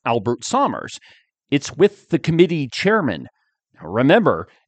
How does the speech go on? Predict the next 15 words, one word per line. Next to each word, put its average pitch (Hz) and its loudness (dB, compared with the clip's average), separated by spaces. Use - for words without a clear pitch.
every 151 4
single 175 -2
committee 180 2
chairman 131 -2
is 120 -2
a 127 2
redcoat. 127 0
And 131 2
so, 113 0
this 139 4
is 151 -2
yet 123 2
another 160 4
redcoat 196 2
tactic 123 -4